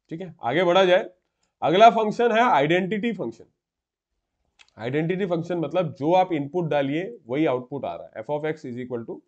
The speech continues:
x। तो इसमें आपका डोमेन आप कोई भी रियल नंबर डाल सकते हैं, तो डोमेन इज R,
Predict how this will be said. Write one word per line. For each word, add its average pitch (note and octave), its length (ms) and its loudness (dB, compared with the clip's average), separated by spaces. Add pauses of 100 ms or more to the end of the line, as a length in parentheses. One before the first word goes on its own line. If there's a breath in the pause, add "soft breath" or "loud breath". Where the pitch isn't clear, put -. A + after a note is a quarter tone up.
(420)
x। - 280 -14 (960)
तो G3 100 -2 (120)
इसमें G#3+ 280 2
आपका F#3+ 400 2 (1000)
डोमेन F3+ 720 2 (800)
आप D#3+ 220 0
कोई F#3 160 4
भी A#3 100 2
रियल G#3+ 220 4
नंबर G#3+ 200 2
डाल F#3+ 180 4
सकते F#3+ 280 -6
हैं, B3+ 120 -10
तो - 260 -16
डोमेन D3+ 320 0
इज E3+ 120 0
R, D3 300 0